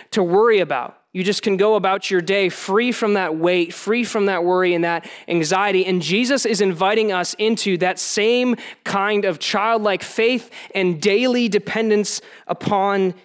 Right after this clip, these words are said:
him. That's the kind of peace that he's calling us into, the peace of knowing that God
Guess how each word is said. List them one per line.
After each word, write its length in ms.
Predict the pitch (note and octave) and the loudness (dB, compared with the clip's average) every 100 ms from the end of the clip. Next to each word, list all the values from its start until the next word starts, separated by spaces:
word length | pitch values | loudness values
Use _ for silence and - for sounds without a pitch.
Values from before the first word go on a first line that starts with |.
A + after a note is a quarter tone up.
| _ | _
him. 260 | - G3 E3+ | -2 0 0
That's 160 | F#3+ | -2
the 60 | - | -2
kind 160 | C4+ | -2
of 80 | A3 | -2
peace 300 | - C4+ A#3+ | 0 0 2
that 120 | A3 | 0
he's 160 | G3+ G3 | 0 -2
calling 380 | - A3+ A3+ G3+ | 0 2 2 2
us 120 | F#3 | 0
into, 340 | A3 G#3+ A3 F#3 | 0 0 0 0
the 80 | |
peace 260 | - B3 A3+ | 0 -2 0
of 80 | G#3 | 0
knowing 300 | G#3 B3 A#3 | 2 2 2
that 120 | G#3 | 0
God 240 | A3+ A3+ | 0 -2